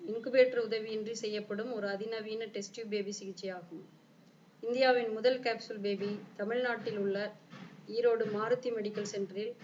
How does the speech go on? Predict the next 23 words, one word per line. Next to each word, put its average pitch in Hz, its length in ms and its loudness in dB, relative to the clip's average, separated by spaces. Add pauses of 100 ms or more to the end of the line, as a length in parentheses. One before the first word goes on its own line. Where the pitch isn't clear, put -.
டாக்டர் 208 300 -4
நிர்மலா 247 400 0
சதாசிவம் 208 480 -4
தலைமையில் 202 540 -2
கடந்த 214 300 -4
நவம்பர் 226 420 -2
இருபத்தி 226 320 0
எட்டாம் 196 260 -4
தேதியன்று 196 560 -2
பிறந்துள்ளது. 196 540 -2 (720)
இந்த 220 180 0
சிகிச்சைக்கு 277 540 -2
உபயோகப்படுத்தப்படும் 214 880 2
உபகரணம் 220 500 -2 (400)
சிறிய 254 340 0
கேப்சூல் 240 500 -2
வடிவத்தில் 208 460 -2
உள்ளது. 202 300 0 (720)
மூன்று 262 280 2
பாகங்களை 226 500 0
கொண்டது. 202 560 0
இதை 220 220 -4
கருவுடன் 254 580 2